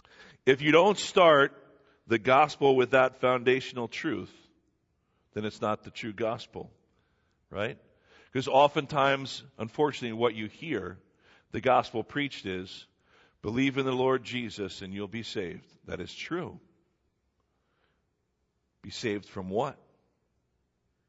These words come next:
Right? And so it's not just believe in Jesus and you'll go to heaven. <clears throat> That's true. Believe in Jesus for what? Believe in Je-, what about Jesus?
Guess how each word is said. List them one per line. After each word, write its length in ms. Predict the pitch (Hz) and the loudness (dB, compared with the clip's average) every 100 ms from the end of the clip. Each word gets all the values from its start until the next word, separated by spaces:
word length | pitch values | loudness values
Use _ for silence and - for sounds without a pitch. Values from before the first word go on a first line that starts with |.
| _ | _
Right? 280 | 92 160 - _ _ _ _ _ _ _ _ _ _ _ _ _ _ _ | -10 -10 -10 _ _ _ _ _ _ _ _ _ _ _ _ _ _ _
And 140 | - 143 | -6 2
so 180 | 170 143 | 4 4
it's 160 | 123 | 4
not 200 | 143 160 | 4 4
just 240 | - 156 - | 2 -4 -2
believe 380 | 131 135 151 | -2 -2 -4
in 140 | 143 127 | -6 -8
Jesus 600 | 107 143 143 131 123 - | -8 -6 -4 -4 -4 -6
and 240 | 113 107 - 139 _ _ | -8 -10 -14 -20 _ _
you'll 160 | 113 | -4
go 200 | 101 120 | -2 -2
to 120 | 113 101 | 0 -2
heaven. 640 | 135 143 107 82 - - - | -2 -4 -10 -16 -16 -16 -14
<clears throat> 300 | - - 117 | -14 -14 -16
That's 220 | - 90 - | -14 -14 -12
true. 340 | - 180 165 71 _ _ _ _ _ _ _ _ _ _ _ _ | -12 -12 -14 -20 _ _ _ _ _ _ _ _ _ _ _ _
Believe 280 | 110 131 156 | -4 -4 -4
in 120 | 151 | -8
Jesus 400 | 117 139 143 143 | -8 -8 -8 -10
for 220 | - 113 | -8 -8
what? 420 | 95 117 165 - | -6 -6 -6 -8
Believe 360 | - 113 143 143 | -8 -4 -4 -4
in 120 | 143 | -10
Je-, 220 | 113 139 - | -10 -10 -10
what 280 | 113 110 135 | -6 0 2
about 360 | 120 113 151 - | 2 0 -2 -8
Jesus? 580 | 131 117 101 80 - | -12 -12 -14 -14 -18